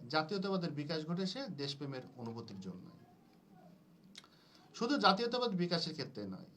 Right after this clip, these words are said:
জাতীয়তাবাদের অস্তিত্ব রক্ষা তথা জাতিরাষ্ট্র ব্যবস্থাকে টিকিয়ে রাখার ক্ষেত্রেও দেশপ্রেম একটি গুরুত্বপূর্ণ নির্ধারক শক্তি। দেশপ্রেমের অনুভূতি না থাকলে মানুষের ব্যক্তিগত এবং গোষ্ঠীগত স্বার্থে পরিচালিত হতো, ফলে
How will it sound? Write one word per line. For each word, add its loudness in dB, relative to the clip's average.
জাতীয়তাবাদের 0
অস্তিত্ব -2
রক্ষা 0
তথা -2
জাতিরাষ্ট্র -4
ব্যবস্থাকে -4
টিকিয়ে 4
রাখার -2
ক্ষেত্রেও -2
দেশপ্রেম -2
একটি -4
গুরুত্বপূর্ণ -4
নির্ধারক -4
শক্তি। -8
দেশপ্রেমের 4
অনুভূতি 2
না 4
থাকলে -2
মানুষের 2
ব্যক্তিগত -2
এবং -6
গোষ্ঠীগত -4
স্বার্থে -8
পরিচালিত -8
হতো, -12
ফলে 4